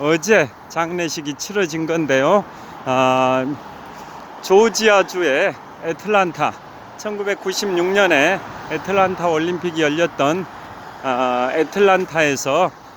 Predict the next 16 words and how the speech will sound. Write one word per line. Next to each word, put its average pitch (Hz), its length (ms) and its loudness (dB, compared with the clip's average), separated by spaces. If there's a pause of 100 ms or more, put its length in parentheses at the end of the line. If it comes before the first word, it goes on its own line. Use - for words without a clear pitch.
아, 120 220 -4 (420)
장례식이 156 800 -2
치러졌는데요. 160 1080 0 (520)
그 185 140 4
부인이 202 720 2
조남이 175 640 2
로잘린 165 1000 2
여사이십니다. 139 960 -2 (560)
그분과 202 500 0
함께 190 520 0
최근에 190 680 0
연명 190 500 0
치료를 190 540 0
중단하고 170 880 2 (440)
호스피스 196 920 -2
병동에서, 170 880 2